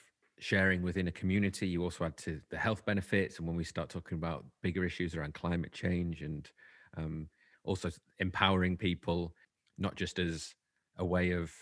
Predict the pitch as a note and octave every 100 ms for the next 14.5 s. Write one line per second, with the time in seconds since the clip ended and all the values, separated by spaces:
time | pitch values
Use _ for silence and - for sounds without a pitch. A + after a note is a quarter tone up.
0 | - _ _ _ _ _ - F2+ - E2+
1 | F2 - F#2 F2 - G2+ F#2 G#2 F#2+ G2
2 | E2+ E2+ E2+ E2+ - F#2 G#2 - F2+ F2+
3 | F2 F2 E2 - - - F2+ - G2 F#2+
4 | E2+ F2 D#2 G2 F2+ F2 E2 D#2 - _
5 | - E2 E2 D#2+ D#2+ D#2 - - F2+ F2+
6 | F2 F2 F#2 F2+ E2+ - - F2+ - G#2+
7 | F#2+ F#2 F#2 F2 F2+ F2 F2 E2+ E2 -
8 | E2+ E2+ - F#2 E2+ F2 F2 E2+ E2+ E2+
9 | - F#2+ E2+ A#2+ - - - - - -
10 | - B2+ - F#3 - - _ G2+ A2 G#2
11 | G2+ G2 C#2+ F#2+ A#2 F2+ D#2 D2+ - G#2
12 | F2 - - _ _ _ _ F#2+ G2 -
13 | C3 B2 F#2+ F#2 F#2 - F#2+ F2 - E2
14 | - F2+ E2+ D#2 D2+